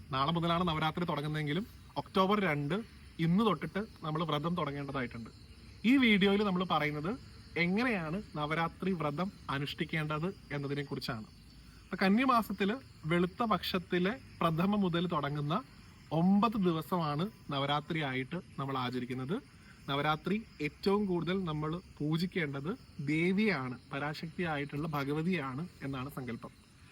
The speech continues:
ഈ നവരാത്രി സങ്കല്പം തന്നെ ദുർഗാപൂജയായിട്ട് ബന്ധപ്പെട്ട് കേരളത്തിന്റെയും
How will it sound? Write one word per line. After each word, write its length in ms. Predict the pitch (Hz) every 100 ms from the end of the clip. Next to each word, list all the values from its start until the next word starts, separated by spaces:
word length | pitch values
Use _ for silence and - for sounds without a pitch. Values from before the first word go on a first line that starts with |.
| - -
ഈ 240 | 214 254 233 - 175
നവരാത്രി 600 | 175 196 220 220 247 247
സങ്കല്പം 520 | 190 170 175 185 165
തന്നെ 120 | 160
ദുർഗാപൂജയായിട്ട് 880 | 160 160 151 190 190 196 196 185 175
ബന്ധപ്പെട്ട് 520 | 165 147 143 139 - 233 - -
കേരളത്തിന്റെയും 720 | 147 147 151 160 160 170 143